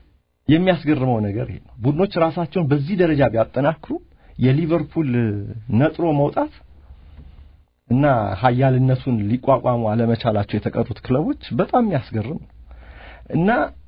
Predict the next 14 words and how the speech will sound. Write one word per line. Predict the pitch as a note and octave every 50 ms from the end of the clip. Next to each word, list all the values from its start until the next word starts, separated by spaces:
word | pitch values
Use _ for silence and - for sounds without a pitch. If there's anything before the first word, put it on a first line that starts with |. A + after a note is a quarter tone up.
| - - -
የዓለማችን | C#3 C#3+ - E3 E3 F3+ F#3 G3 G#3 G#3 - - - E4 F#4 F#4+ - - - -
ምርጡ | C#3+ C#3+ F3 F3+ F3+ - F#3+
ሊግ | F3+ F3 E3+ C#3+
ነው | D3 C#3 A#2+
ብለው | B2 D#3+ G#3+ G#3
ብዙዎች | D#3 D3 D#3 G3 A#3 A3+ - - -
ይመርጡታል፣ | - C#3+ C#3 B2+ G#2+ - B2+ - G#2 G2+
ሁሉም | B2+ D#3+ D3 C3+ B2 A2+ G2
ባይሆኑ። | G2 F2+ E2 - B2 - - - - - _ _ - - - - - - - - - - - -
አንዳንዶች | B2+ B2 A#2+ B2 B2 D3 G#3 A#3
የስፔን | B3 A3+ - - - D3+ C3+
ሊግ | A2+ G#2 G#2+
ላሊጋን | A2+ A2+ A#2 A2 G#2+ G#2 A#2 D#3 G3+
ይመርጣሉ። | A3+ A3+ A3+ A3+ - A#3+ A#3+ C#4